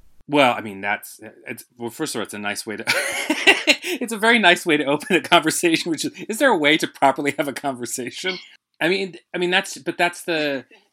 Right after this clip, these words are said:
you've really, you've touched on, I think, what the, what the concern for a lot of no, and I, and I, I mean, I have to begin by sort of narrowing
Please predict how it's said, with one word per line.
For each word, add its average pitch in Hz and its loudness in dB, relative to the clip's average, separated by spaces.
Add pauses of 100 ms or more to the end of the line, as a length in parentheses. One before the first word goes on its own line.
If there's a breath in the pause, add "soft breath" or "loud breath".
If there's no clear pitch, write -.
(120)
you've 160 -8
really, 175 2
you've - -8
touched - -4
on, 165 -4
I 139 -4
think, 135 -8
what 120 -10
the, 104 -8
what - -20
the 98 -12 (320)
concern 135 -2
for 123 -6
a 107 -4
lot 104 -6
of 120 -10 (600 loud breath)
no, 320 2 (220)
and 196 -2
I, 196 -8
and 196 0
I, 185 2 (400)
I 180 -4
mean, 180 0
I 170 2
have 180 -4
to 170 -6
begin 147 -2
by 131 0
sort 117 -8
of 101 -8 (200)
narrowing 131 0